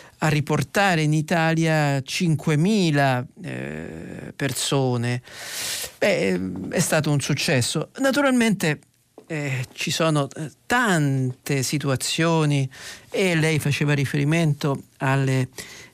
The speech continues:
a quelle ragazze che si erano iscritte fiduciose alla, all'Università Italiana, in particolare alla Sapienza di Roma, e che non sono state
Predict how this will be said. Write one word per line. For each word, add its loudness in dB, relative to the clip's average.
a -4
quelle 0
ragazze 2
che -2
si -2
erano 2
iscritte 0
fiduciose 0
alla, -4
all'Università -2
Italiana, 2
in -2
particolare 0
alla 2
Sapienza 0
di -2
Roma, 2
e 0
che -2
non 0
sono 2
state -2